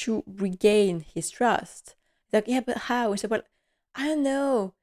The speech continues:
Hide something he likes, then give it back." And at that moment, Thomas just turns his head and Isis is there.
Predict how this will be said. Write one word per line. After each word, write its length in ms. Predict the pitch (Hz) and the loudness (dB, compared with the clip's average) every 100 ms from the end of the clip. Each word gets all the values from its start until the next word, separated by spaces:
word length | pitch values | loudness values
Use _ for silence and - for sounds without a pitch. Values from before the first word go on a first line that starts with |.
| _ | _
Hide 320 | - 226 277 | -4 2 2
something 300 | - 262 262 | 0 -2 -2
he 120 | 233 247 | 0 2
likes, 500 | 220 208 208 - - - | 4 2 0 -4 -14 -2
then 240 | 226 226 | 0 0
give 180 | 214 220 | 0 0
it 200 | 226 - | 0 2
back." 400 | 226 240 240 - _ _ _ _ - | 2 4 2 -2 _ _ _ _ -2
And 140 | 208 | 0
at 60 | 208 | 2
that 240 | 208 190 | 2 2
moment, 460 | 208 233 165 160 - _ _ | 0 -2 -2 -6 -14 _ _
Thomas 380 | - 202 196 - - | -6 -2 -2 -4 -6
just 220 | 190 185 | -4 -2
turns 300 | 202 175 170 | 0 0 -2
his 140 | 165 | -4
head 440 | - 254 233 214 - _ _ - | 2 6 6 4 -2 _ _ 0
and 120 | 202 - | 0 6
Isis 380 | 190 165 156 - | 6 6 0 -6
is 120 | - | -10
there. 280 | - - - | -6 -6 -10